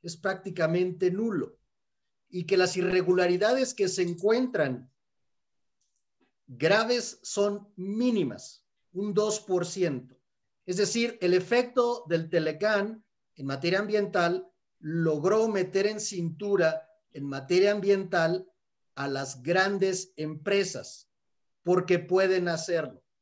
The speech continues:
¿Quiénes son los grandes contaminadores de este país?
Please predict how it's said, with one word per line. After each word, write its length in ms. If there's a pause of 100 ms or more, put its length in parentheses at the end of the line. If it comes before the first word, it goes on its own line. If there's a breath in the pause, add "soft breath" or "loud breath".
(1900)
¿Quiénes 640
son 640 (160)
los 500
grandes 480
contaminadores 1080
de 80
este 240
país? 720